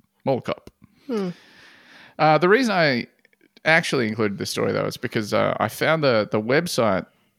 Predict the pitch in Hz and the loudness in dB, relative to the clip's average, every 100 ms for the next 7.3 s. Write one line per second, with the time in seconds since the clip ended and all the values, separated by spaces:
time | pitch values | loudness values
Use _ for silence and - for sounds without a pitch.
0 | - 98 87 87 92 107 - 107 - - | -4 -2 -2 -4 -8 -8 -10 -8 -4 -2
1 | 95 95 92 - 101 107 117 110 - - | 0 0 -2 -4 -4 -2 -2 -4 -6 -2
2 | 101 85 95 - - 107 - - 113 127 | -2 -2 -6 -10 -10 -10 -8 -6 -4 -2
3 | 165 - 143 123 117 131 139 170 175 196 | -4 -2 -4 -4 -4 -2 -2 -2 -4 -4
4 | - - 135 131 127 - 139 - 143 139 | -8 -4 -2 -2 -2 -2 -4 -4 -4 -2
5 | 135 131 - 101 101 117 117 117 110 110 | -4 -6 -4 -4 -4 -2 -2 0 -2 -4
6 | 110 101 - 107 - 98 98 98 95 98 | -4 -4 -2 -2 -2 -4 -2 0 -2 -4
7 | - - | -12 -16